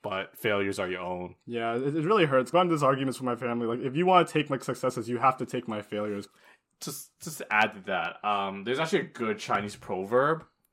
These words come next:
Speaker 1: It goes like, "每家有一本難唸的經"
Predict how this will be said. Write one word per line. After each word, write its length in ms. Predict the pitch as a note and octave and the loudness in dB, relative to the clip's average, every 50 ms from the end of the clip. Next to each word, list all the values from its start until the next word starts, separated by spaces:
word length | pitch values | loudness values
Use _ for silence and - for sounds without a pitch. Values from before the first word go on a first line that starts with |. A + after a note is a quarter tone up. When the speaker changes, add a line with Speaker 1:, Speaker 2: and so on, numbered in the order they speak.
| _ _ _ _ _ _ _ _ - | _ _ _ _ _ _ _ _ -6
Speaker 1:
It 180 | C3 A#2 - - | -6 -6 -6 -2
goes 240 | - C3+ C3 B2+ A#2+ C3 | 0 2 2 2 2 4
like, 300 | A#2+ A2+ G#2 G#2+ G2+ - | 4 4 4 2 -2 -6
"每 260 | A2 G#2+ A2 A#2+ B2 | -6 -2 0 0 0
家 360 | A#2+ D3+ D3+ D3 C#3+ C#3+ C#3+ | 2 4 6 8 8 6 6
有 500 | B2 G#2 A2 G#2+ G2+ G#2+ A2+ A#2 A#2 A2+ - _ _ _ _ _ | 4 0 -4 -2 0 2 2 2 0 -2 -8 _ _ _ _ _
一 80 | D3+ C#3 | -6 -6
本 340 | - - A#2 A2 A2+ A#2 | -2 0 2 2 2 2
難 320 | A2+ G#2 F#2+ F#2 F2+ F#2 F#2+ | 0 0 0 0 0 -2 -4
唸 240 | G2 G2 G2 G2+ G2 | -4 -4 -4 -4 -4
的 120 | A2 A2 | -6 -6
經" 380 | G#2+ - C3 A#2+ A#2 A#2 A#2+ A#2+ | -6 -4 -6 -6 -6 -6 -10 -14